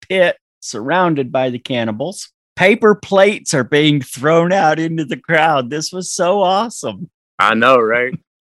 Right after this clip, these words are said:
Speaker 1: As Viper lights the fire, burning Talbot alive.
Speaker 2: Oh, yeah. She does that with a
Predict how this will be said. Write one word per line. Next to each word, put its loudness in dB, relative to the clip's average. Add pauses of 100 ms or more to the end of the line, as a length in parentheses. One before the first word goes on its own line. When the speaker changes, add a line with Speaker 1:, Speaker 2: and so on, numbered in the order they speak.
(120)
Speaker 1:
As 4
Viper 0
lights 0
the -6
fire, 0
burning -2
Talbot -2
alive. -6 (300)
Speaker 2:
Oh, -4
yeah. -4
She -14
does -4
that -2
with -8
a -12